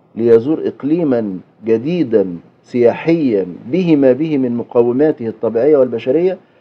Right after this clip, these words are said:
آه، وده الحقيقة أنا بشوف إنه الجغرافيا، أنا دايمًا أقول الحقيقة المعلومة دي، أن الجغرافيا لاعب رئيسي في التسويق، ليس التسويق ب-، ب-، السياحي وفقط والتسويق بشكل عام، ولكن في التسويق السياحي الحقيقة،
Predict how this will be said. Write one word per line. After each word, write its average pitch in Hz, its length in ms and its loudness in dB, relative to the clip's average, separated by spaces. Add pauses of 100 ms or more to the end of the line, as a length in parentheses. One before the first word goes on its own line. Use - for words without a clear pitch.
(400)
آه، 117 420 2
وده 120 280 2
الحقيقة 135 380 0
أنا 117 100 0
بشوف 156 580 -6
إنه 113 180 -2
الجغرافيا، 147 760 0 (200)
أنا 110 160 -6
دايمًا 131 300 2
أقول 139 220 -4
الحقيقة 131 300 -4
المعلومة 131 420 -4
دي، 151 200 -10 (480)
أن 113 140 0
الجغرافيا 117 600 2
لاعب 156 800 0
رئيسي 135 580 0
في - 100 -16
التسويق، 135 560 -2 (140)
ليس 202 240 4
التسويق 185 600 0 (260)
ب-، 123 300 4
ب-، 117 40 -6
السياحي 156 500 2
وفقط 131 520 0
والتسويق 113 520 -6
بشكل 127 360 -4
عام، 98 220 0
ولكن 135 320 -2
في - 80 -14
التسويق 123 360 -8
السياحي 139 340 -6
الحقيقة، 135 440 0